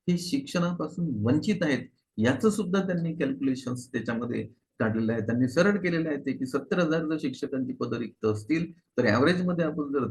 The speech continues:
तीस विद्यार्थ्यामागे जरी एक शिक्षक पकडला, तर सत्तर हजार गुणला जर तीस केलं, तर जवळपास त्यांनी असं सांगितलेलं आहे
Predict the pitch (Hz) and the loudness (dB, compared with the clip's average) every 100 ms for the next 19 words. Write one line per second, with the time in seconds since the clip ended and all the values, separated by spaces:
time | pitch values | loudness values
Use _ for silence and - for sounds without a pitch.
0 | 104 190 190 175 156 160 156 151 139 135 | 0 2 2 0 0 0 0 0 0 0
1 | 135 127 123 - 104 - 101 - 104 107 | 0 0 -2 -8 -10 -8 -6 -2 0 2
2 | 143 180 196 - _ _ - 131 127 101 | 2 0 -2 -14 _ _ -2 2 2 -2
3 | - _ _ _ - 151 - 214 202 196 | -12 _ _ _ -2 -2 4 6 6 4
4 | - - - - 127 151 170 151 160 151 | -2 -12 -14 0 4 4 4 2 2 2
5 | 139 139 - 185 196 - 156 139 110 - | 2 0 0 -2 -2 0 4 4 2 -6
6 | _ _ 135 127 123 160 202 202 202 202 | _ _ 0 2 4 6 6 4 2 0
7 | 202 214 196 - - _ - 156 165 170 | 0 0 -2 -4 -12 _ -4 -2 0 -2
8 | 160 156 - 135 156 156 156 143 135 139 | -2 -4 -2 2 2 2 2 4 4 2